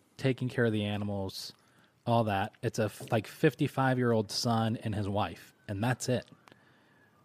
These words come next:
All the rest are, like, paid employees, and there's not many of 'em. So they're, they work literally a hundred hours a week. I mean,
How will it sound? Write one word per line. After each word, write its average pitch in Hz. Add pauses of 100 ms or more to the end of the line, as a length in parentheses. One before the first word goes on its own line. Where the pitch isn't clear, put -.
(120)
All 131
the 127
rest 117
are, 110
like, 95
paid 110
employees, 98
and 90
there's 92
not 110
many 107
of 87
'em. 101 (760)
So 143
they're, 160
they 180
work 127 (440)
literally 135
a 101
hundred 117
hours 95
a -
week. 95 (240)
I 123
mean, 120